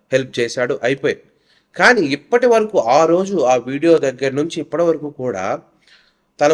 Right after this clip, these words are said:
ఊర్లో ఎవరికైతే కొంతమంది రేషన్ సప్లై అనేది ఇస్తున్నారు, ఇప్పటికీ హర్ష సాయి గారి దగ్గర నుంచి ఆ రేషన్ సప్లైకి తగినంత అమౌంట్ ఆ బార్బర్ అకౌంట్లో పడుతుంది. ఆయనే ప్రతి వ-, ప్రతి నెల కూడా పర్చేస్ చేసి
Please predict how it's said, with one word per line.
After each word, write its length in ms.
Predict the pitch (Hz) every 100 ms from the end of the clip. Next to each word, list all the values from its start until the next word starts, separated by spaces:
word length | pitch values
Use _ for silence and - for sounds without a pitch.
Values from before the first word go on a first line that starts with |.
| 165
ఊర్లో 240 | 214 226
ఎవరికైతే 540 | 151 147 190 196 185 -
కొంతమంది 400 | 165 147 147 160
రేషన్ 380 | 120 139 147 170
సప్లై 380 | 156 - 143 131
అనేది 240 | 127 107
ఇస్తున్నారు, 400 | - 135 113 110
ఇప్పటికీ 640 | 123 _ 226 233 220 240
హర్ష 220 | 170 135 170
సాయి 280 | 185 170
గారి 120 | 170 156
దగ్గర 220 | 147 147 147
నుంచి 340 | 147 117 139 _ - _
ఆ 60 | 123
రేషన్ 380 | 117 143 202 190
సప్లైకి 520 | 175 170 170 165 151
తగినంత 460 | 147 143 143 143 147
అమౌంట్ 460 | 127 156 175 135 120 - _ _ _ 123
ఆ 40 |
బార్బర్ 400 | 107 120 147 185
అకౌంట్లో 340 | 170 165 160 151
పడుతుంది. 420 | 135 - 120 - -
ఆయనే 380 | 131 180 220
ప్రతి 480 | 220 165 147 147 170
వ-, 180 | 156 131 -
ప్రతి 340 | 156 156 190
నెల 280 | 165 151 180
కూడా 340 | 135 104 117 160 _ _ _ _ _ -
పర్చేస్ 420 | 147 - 196 -
చేసి 420 | 127 120 123 175